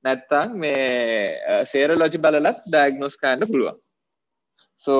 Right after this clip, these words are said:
මේ ඒ වගේ දැන්, අ, ඇත්තටම මේ ඒ වගේ දැන් මයික්‍රෝෆයිල් ඒරියා නැති හින්දා ඒ කට්ටියට ට්‍රීට් කළත් ඇත්තටම මේ, මේ not, අ, වැඩකුත් නෑ. අ, රිම්-, අ, වර්ම් ව රිමූව් කරන එක තමයි මේ ඩෙෆිනිටිව් ට්‍රීට්මන්ට් එක මේගොල්ලන්ට.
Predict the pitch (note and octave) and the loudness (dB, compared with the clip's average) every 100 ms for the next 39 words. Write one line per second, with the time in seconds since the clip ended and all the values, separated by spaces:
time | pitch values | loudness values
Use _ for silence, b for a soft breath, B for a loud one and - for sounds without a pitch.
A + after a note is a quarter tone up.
0 | C3+ B2+ A#2+ A2+ G#2 - G2+ C3+ D3+ D#3+ | 2 2 0 0 -2 -2 0 4 4 4
1 | F3+ C3+ C#3 C3+ B2 A#2+ A#2 G2+ - - | 2 2 0 0 -2 -2 0 -2 -2 -4
2 | A#2+ C#3+ B2+ B2 A#2+ A#2 A2+ G#2 A#2 A#2+ | -4 -4 -4 -4 -6 -4 -4 -2 0 0
3 | C3 B2+ A2+ A2+ G#2+ C3 C#3 C3+ C3 B2 | 0 -2 -2 -6 -8 -4 0 2 2 0
4 | A#2 C3 C#3 D3+ D#3 C3 B2+ B2 - A#2+ | -4 -6 -6 -2 0 2 2 0 -2 -2
5 | C#3 C3 A#2+ B2 B2 B2 C#3 C#3 C#3 - | -2 -4 -6 -6 -6 -4 -2 0 -2 -8
6 | _ B2 B2+ B2+ B2 A#2 G#2+ F2+ A2+ G#2+ | _ -4 -4 -6 -6 -6 -6 -8 -8 -8
7 | A2 A2 F#2+ - _ A#2 A#2 - _ - | -8 -12 -14 -18 _ -4 -4 -4 _ -4
8 | A#2 G2+ G#2+ A2 B2 C3+ A2+ A#2 C3+ G2+ | 0 0 0 0 0 -2 -6 -2 -2 -2
9 | - _ _ _ _ - B2 A#2+ A#2+ B2+ | -4 _ _ _ _ -2 2 4 2 -2
10 | A#2 G#2+ G#2 B2 B2 C#3+ D#3+ C#3+ B2+ C#3 | -4 -2 0 2 2 2 0 0 -2 -2
11 | D#3+ D#3+ D#3+ D#3+ D3+ G3 B3 G3+ F3 E3 | -2 0 0 0 0 0 -2 -2 -2 -2
12 | D#3+ D#3+ D#3+ D#3+ F#3+ F#3 D#3+ D3 C3 D#3 | -2 -2 -2 -2 0 2 2 -2 -2 -2
13 | D#3 A#2 G2+ - | -2 -2 -4 -8